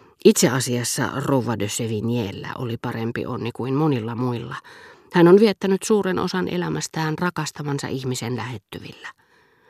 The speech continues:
"Näytät unohtavan, ettei se ollut rakkautta. Kysymyksessä oli hänen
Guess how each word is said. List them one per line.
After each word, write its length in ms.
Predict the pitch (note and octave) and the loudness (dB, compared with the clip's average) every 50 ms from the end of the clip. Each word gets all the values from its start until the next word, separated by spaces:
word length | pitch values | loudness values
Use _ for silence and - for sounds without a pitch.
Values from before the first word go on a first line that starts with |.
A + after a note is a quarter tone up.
| _ - - - - - - _ - | _ -20 -20 -20 -20 -20 -20 _ 4
"Näytät 420 | F3+ F#3+ F#3+ F#3+ F3+ F3+ F3+ E3 - | 6 8 8 6 6 4 2 2 4
unohtavan, 680 | - F#3 G#3+ A3+ A3 G3+ - - F#3+ F3 E3+ E3 E3 | 4 6 6 6 6 4 0 -4 -4 -4 -2 -2 -2
ettei 380 | D3+ D3+ - _ - C#3+ C#3 C#3+ | -4 -6 -6 _ -6 -4 -4 -4
se 140 | - C#3+ - | -4 -4 -4
ollut 400 | - D3 F3+ A3 A3 G3 - - | -2 0 0 0 0 0 -2 -2
rakkautta. 800 | G3 G#3+ G3+ - _ _ - D3 C3 B2+ - _ _ - C3 - - _ _ _ _ _ _ _ _ _ _ _ | -2 -2 -2 -2 _ _ -6 -6 -6 -8 -10 _ _ -8 -8 -8 -10 _ _ _ _ _ _ _ _ _ _ _
Kysymyksessä 760 | - D3 C3 D#3+ D3 C3+ C#3 - - - A#2 - - - B2+ A2 | 0 0 2 2 2 2 0 0 -2 -6 -6 -6 -4 -2 -4 -4
oli 140 | A#2 A#2+ | -4 -6
hänen 260 | A#2+ A#2 G2+ G#2 A2 | -6 -6 -6 -6 -6